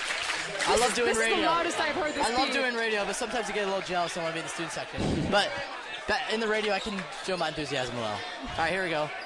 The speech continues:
Speaker 1: Nordell covering the point guard, Dakad. Dakad bringing the ball up on the left side of the hoop,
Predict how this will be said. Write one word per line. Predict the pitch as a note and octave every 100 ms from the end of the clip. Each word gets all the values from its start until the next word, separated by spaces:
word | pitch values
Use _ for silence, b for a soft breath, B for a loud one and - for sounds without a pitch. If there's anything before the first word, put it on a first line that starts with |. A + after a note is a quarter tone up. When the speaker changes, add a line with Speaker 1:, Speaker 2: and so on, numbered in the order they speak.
| -
Speaker 1:
Nordell | D3+ F#3 E3 D#3+
covering | - F3+ F3
the | E3
point | F3 F3+ E3+
guard, | D#3+ D3 D3+ - -
Dakad. | F3 E3+ C#3+ C#3 - - -
Dakad | D#3+ G3+ F#3+
bringing | F#3 F3+
the | F3
ball | F3 E3+
up | F3 - - -
on | E3+
the | F3+
left | F#3+
side | F#3+ G#3
of |
the | G3
hoop, | A3